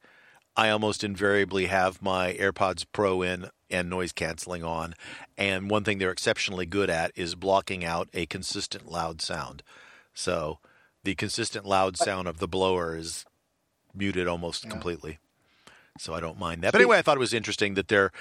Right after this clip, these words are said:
Speaker 1: that they're using, uh, you know, technology for, for, designed for helicopters and spy drones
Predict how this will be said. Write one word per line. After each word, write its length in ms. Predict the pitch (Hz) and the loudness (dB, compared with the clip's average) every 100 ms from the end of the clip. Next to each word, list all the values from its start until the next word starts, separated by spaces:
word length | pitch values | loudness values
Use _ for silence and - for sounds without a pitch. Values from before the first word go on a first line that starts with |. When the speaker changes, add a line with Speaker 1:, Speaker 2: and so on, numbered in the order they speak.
| - - | -16 -2
Speaker 1:
that 140 | 113 101 | 0 4
they're 100 | 107 | 2
using, 640 | 110 120 110 117 104 110 | 2 0 0 -2 -2 -2
uh, 440 | - 98 92 87 - _ - - - | 4 6 6 4 -2 _ -20 -20 -4
you 80 | 104 | -2
know, 120 | 90 | 0
technology 720 | - 131 131 131 127 104 113 | 0 0 4 4 4 2 -2
for, 400 | - 110 104 - | 2 4 4 2
for, 200 | - 117 - 107 | -2 -2 -2 -4
designed 640 | 104 98 120 120 117 107 | -2 2 4 4 0 -6
for 360 | - 113 101 104 | 0 4 4 4
helicopters 720 | 123 117 123 113 - 104 95 | 4 4 4 2 2 -2 -2
and 120 | 90 | -6
spy 360 | - 127 120 120 | 2 6 6 4
drones 580 | 101 95 92 95 104 | 2 2 2 -4 -8